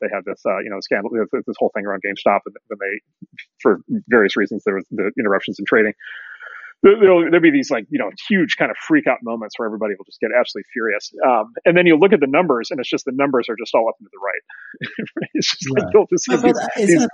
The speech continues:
Speaker 2: it, aren't a lot of things are like that? Like, I'm not saying, you know, tech is like pornography, but pornography is certainly like that, right?
Speaker 1: <laughs>
Speaker 2: Where everyone likes it, but if you talk about, like, I mean, everyone likes it, everyone, you know, if the numbers are, a lot of people watch it. Um, but,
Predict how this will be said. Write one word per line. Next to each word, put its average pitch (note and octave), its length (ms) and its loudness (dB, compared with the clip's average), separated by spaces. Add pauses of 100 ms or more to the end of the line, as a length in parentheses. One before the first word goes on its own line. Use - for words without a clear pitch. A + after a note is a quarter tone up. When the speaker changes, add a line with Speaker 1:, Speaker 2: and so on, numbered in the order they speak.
Speaker 2:
it, A#3+ 240 -8
aren't G3+ 240 -2
a E3 60 -2
lot D#3+ 220 0
of D#3+ 100 -6
things D#3 200 -6
are D3+ 140 -2
like C3+ 220 -2
that? B2+ 400 -4
Like, A2 380 -6
I'm D3+ 100 0
not C#3 240 -2
saying, A2+ 400 -6
you G#2 80 -8
know, F#2+ 100 -10
tech G#2+ 240 -8
is G#2 140 -8
like G2+ 180 -6
pornography, A#2+ 600 -4
but - 120 -12
pornography C3+ 500 -2
is G2+ 120 -6
certainly G2 320 -4
like E2 260 -8
that, - 120 -8 (680)
right? - 80 0 (160)
Speaker 1:
<laughs> - 240 -4
Speaker 2:
Where C3 380 0
everyone E3 420 2
likes C#3+ 380 0
it, B2 240 -4
but C3 80 0
if B2+ 120 -6
you C3+ 80 -2
talk F3+ 220 0
about, C#3+ 340 2
like, C3+ 200 -2
I B2+ 80 -4
mean, B2+ 180 -2
everyone A#2 340 -2
likes A#2 240 -8
it, C3 60 -4
everyone, B2+ 400 0
you A2 60 -6
know, G#2+ 140 -6
if G#2+ 180 -8
the B2 240 -8
numbers B2 340 0
are, A2 180 -2
a G#2+ 60 -4
lot G#2+ 160 -2
of G#2 80 -10
people A#2 260 -10
watch D3 300 0
it. G#2+ 240 -8 (440)
Um, B2 300 0
but, - 360 -2